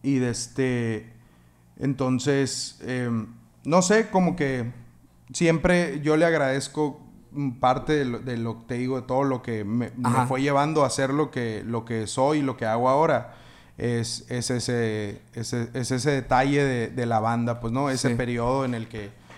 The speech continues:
Speaker 1: estuvimos tan, tan metidos
Speaker 2: Tan
Speaker 1: ahí. Y, y, y parte de lo que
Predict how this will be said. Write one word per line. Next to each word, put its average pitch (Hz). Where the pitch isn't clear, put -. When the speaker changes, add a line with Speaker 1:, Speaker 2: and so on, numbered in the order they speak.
Speaker 1:
estuvimos 120
tan, 107
tan 113
metidos 127
Speaker 2:
Tan 131
Speaker 1:
ahí. 190
Y, 190
y, 180
y 175
parte 170
de 196
lo 160
que 123